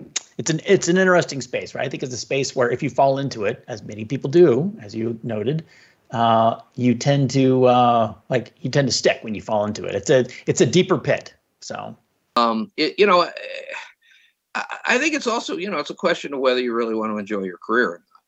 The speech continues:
Speaker 2: not. And, and I mean, this is, you know, this is,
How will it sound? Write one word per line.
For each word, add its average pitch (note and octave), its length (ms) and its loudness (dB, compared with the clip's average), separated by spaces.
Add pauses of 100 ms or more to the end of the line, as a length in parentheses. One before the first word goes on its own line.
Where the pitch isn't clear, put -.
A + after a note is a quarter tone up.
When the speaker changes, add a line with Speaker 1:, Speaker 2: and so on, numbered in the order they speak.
Speaker 2:
not. G2 180 -10
And, F#2+ 220 -8
and G2 400 -4 (380)
I F#2+ 100 -8
mean, F#2+ 560 -2 (640)
this A2 240 -6
is, G2 340 -4
you B2+ 100 2
know, F2 120 -6 (580)
this C3+ 240 2
is, - 320 -2